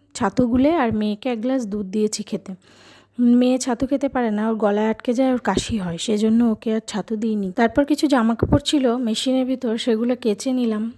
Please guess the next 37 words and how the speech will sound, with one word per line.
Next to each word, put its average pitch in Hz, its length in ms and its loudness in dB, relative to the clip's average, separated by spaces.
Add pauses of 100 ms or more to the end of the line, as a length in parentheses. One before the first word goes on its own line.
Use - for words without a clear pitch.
আর 208 160 -8
বাইরে 202 400 -2
এসছি 247 280 -6
মেলতে 208 540 0
এবার। 202 240 -4 (400)
আর 202 100 -8
আমার 214 260 -2
মেয়ে 214 280 2
দেখুন 233 320 0
আমাকে 214 280 0
হেল্প 190 240 0 (100)
করছে 202 300 -4
ওখানে 185 220 -2
দাঁড়িয়ে 175 260 -4
দাঁড়িয়ে। - 260 -8
এরও 240 220 6
একটা 285 220 -2
দড়ি 262 240 4
টানানো 285 360 0
আছে, 277 340 0
কিন্তু 247 300 -6
সেটাতে 233 440 -2
আর 269 120 0
মেলিনি, 220 460 2
কারণ 220 280 0
ওখানে 240 320 0
রোদ্দুর 233 340 2
এসে 254 240 -2
গেছে। 254 260 -2
আর 254 160 0
এখন 269 520 0
গরমকালের 214 680 0
দিন, 269 200 0
ছায়াতেও 202 520 0
শুকিয়ে 233 360 -2
যায় 196 220 0
হাওয়ায়, 175 360 -2